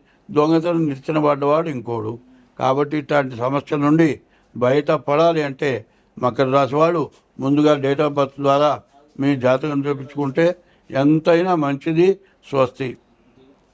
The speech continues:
మార్చి నెల ముప్పైవ తారీఖు ఆరు గ్రహాలు చోట చేరినాయి. షడ్గ్రహ కూటమి. ఈ సంవత్సరం ఆరు గ్రహాలు పాపగ్రహాలు, పంచాంగంలో నవనాయకుల్లో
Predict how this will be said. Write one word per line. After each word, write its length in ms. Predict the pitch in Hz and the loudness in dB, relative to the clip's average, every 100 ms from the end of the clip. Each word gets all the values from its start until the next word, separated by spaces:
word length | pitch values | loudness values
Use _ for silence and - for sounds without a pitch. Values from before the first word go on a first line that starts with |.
| _ _ _ _ - | _ _ _ _ -4
మార్చి 600 | - 143 202 202 220 202 | 0 2 0 -4 -6 -2
నెల 280 | 180 175 | 0 0
ముప్పైవ 540 | 185 151 147 180 185 160 | 0 -4 -4 -2 -2 -4
తారీఖు 360 | 156 143 147 | -2 -2 -2
ఆరు 260 | 165 143 127 | -2 -2 -2
గ్రహాలు 420 | 127 120 151 135 139 | -4 -2 -2 -4 -10
చోట 100 | 127 | -10
చేరినాయి. 400 | 113 110 107 107 _ _ _ _ _ _ _ _ _ - | -8 -10 -12 -14 _ _ _ _ _ _ _ _ _ 0
షడ్గ్రహ 580 | 190 185 170 190 165 | 0 0 0 0 2
కూటమి. 500 | 175 160 214 120 120 - _ _ _ _ _ _ _ _ _ _ - | -2 -6 -12 -12 -14 -18 _ _ _ _ _ _ _ _ _ _ -6
ఈ 120 | 180 | -2
సంవత్సరం 440 | 165 165 175 196 208 | 2 0 0 0 2
ఆరు 340 | 180 170 170 | 2 2 0
గ్రహాలు 420 | 151 143 160 180 | -4 -2 -2 -4
పాపగ్రహాలు, 920 | 170 147 147 151 143 139 156 170 127 110 _ _ _ _ _ _ _ - | -6 -6 -6 -8 -6 -2 0 0 -4 -12 _ _ _ _ _ _ _ -6
పంచాంగంలో 760 | 120 113 143 139 139 156 202 202 _ 127 | -4 0 0 0 -2 -2 -4 -6 _ -2
నవనాయకుల్లో 880 | 131 127 139 139 131 123 147 160 | 0 0 0 0 -2 -6 -2 -2